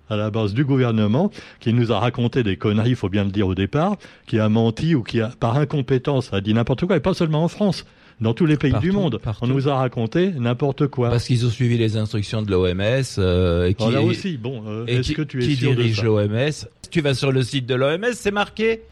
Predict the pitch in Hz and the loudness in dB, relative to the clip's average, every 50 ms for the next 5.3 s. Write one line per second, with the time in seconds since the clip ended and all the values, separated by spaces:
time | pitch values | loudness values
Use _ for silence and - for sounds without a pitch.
0 | - - 113 107 120 131 127 - - - 165 190 190 160 117 107 - - 160 147 | -4 -2 0 0 2 0 0 0 0 0 0 2 2 0 0 -2 0 0 2 2
1 | 170 202 123 190 214 196 190 196 196 180 190 180 180 202 214 180 135 131 175 131 | 2 0 0 0 -2 -2 -2 -4 -2 -2 -2 -2 -2 -2 -2 0 0 0 0 0
2 | 123 120 135 131 147 165 170 156 160 160 139 139 135 135 127 127 123 127 120 131 | -2 -2 -2 -2 -2 -2 -2 -2 -2 -2 0 0 0 -2 -2 -4 -8 -6 -4 -4
3 | 127 127 131 123 117 117 113 110 117 107 104 107 107 110 110 117 120 120 113 104 | -4 -2 -2 -2 0 -2 -2 -2 -4 -2 -2 0 0 0 0 0 0 0 0 0
4 | - 104 92 - 98 98 - 107 98 95 98 101 104 98 90 104 113 113 110 92 | -2 -2 -2 0 -2 -2 -2 0 0 2 2 2 2 0 0 0 0 0 -2 -2
5 | 92 85 - - 95 | -4 -4 -4 -4 -6